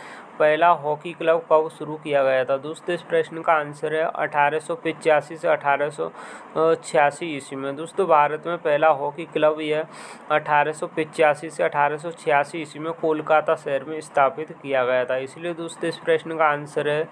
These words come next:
अठारह सौ पचासी से अठारह सौ छियासी ईस्वी।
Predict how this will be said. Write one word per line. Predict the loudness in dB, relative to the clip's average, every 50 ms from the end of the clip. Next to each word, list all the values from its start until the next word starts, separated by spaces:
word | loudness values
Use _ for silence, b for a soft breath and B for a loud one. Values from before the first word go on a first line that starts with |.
| B B B B B B B B B
अठारह | 0 0 2 2 2 4 4 2 0
सौ | -2 -2 -4
पचासी | -6 -4 -6 -8 -2 2 4 4 4 4 0 -4
से | -10 -4 0 2
अठारह | 2 2 2 2 0 0 0 -2
सौ | -6 -10 -12
छियासी | -10 -6 -2 -2 -2 -2 -2 -6 -10 -10
ईस्वी। | -10 -10 -12 -10 -10 -10 -10